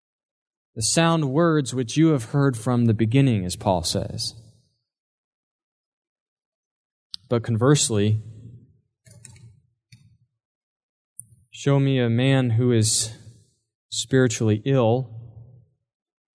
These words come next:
and I will show you a man who is theologically weak.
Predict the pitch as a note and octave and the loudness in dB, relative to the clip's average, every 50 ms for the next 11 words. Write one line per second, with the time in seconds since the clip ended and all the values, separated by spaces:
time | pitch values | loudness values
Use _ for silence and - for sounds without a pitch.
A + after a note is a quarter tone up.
0 | _ _ _ _ _ _ _ - G#2 G#2+ A2 A#2 A#2 A2+ A2 A2+ - B2 A#2+ A#2+ | _ _ _ _ _ _ _ -6 -2 0 0 2 2 0 0 -2 0 0 0 2
1 | A2+ A2+ A2+ A2 G#2+ A2 A2 A2 A2 A2 G#2+ G#2 G#2+ A2+ G#2+ G#2 G#2 G2+ G2 F#2+ | 2 2 2 2 2 2 2 2 2 0 0 0 0 2 2 2 2 2 0 0
2 | - - - - - - - - _ _ _ _ _ _ _ _ _ _ _ _ | -2 -4 -4 -6 -12 -20 -20 -20 _ _ _ _ _ _ _ _ _ _ _ _
3 | _ A#2 G#2 G2+ F#2+ G2 G2+ A2 A2+ A2 A2+ G#2 G#2 G#2+ G2 F#2+ F#2 F2+ - - | _ 0 2 2 2 2 2 2 2 2 0 -2 0 0 0 0 0 -2 -6 -10
4 | - - - _ - G2 G2+ G2 F2 - - - - - - | -18 -20 -20 _ -6 -2 -2 0 0 -2 -6 -10 -18 -20 -20